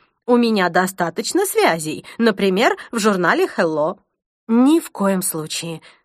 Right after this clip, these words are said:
Спасибо», кладёт трубку Лив. Да, тогда уж точно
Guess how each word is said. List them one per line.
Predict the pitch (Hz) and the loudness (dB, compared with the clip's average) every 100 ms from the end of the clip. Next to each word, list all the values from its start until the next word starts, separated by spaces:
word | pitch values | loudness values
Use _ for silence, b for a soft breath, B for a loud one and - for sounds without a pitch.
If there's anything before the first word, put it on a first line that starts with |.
| b | b
Спасибо», | - 196 190 - 160 147 - _ _ - | -4 -2 -2 -4 -8 -10 -16 _ _ -6
кладёт | 208 190 220 254 | -2 0 0 -2
трубку | 170 170 - | -6 -8 -10
Лив. | 160 143 - - _ _ _ _ _ _ _ _ _ _ _ _ | -10 -12 -14 -20 _ _ _ _ _ _ _ _ _ _ _ _
Да, | 196 190 175 165 - _ _ | -4 -2 -2 -6 -10 _ _
тогда | 202 190 208 | -4 0 0
уж | 240 | 0
точно | - 208 190 190 165 | -2 -4 -2 -6 -8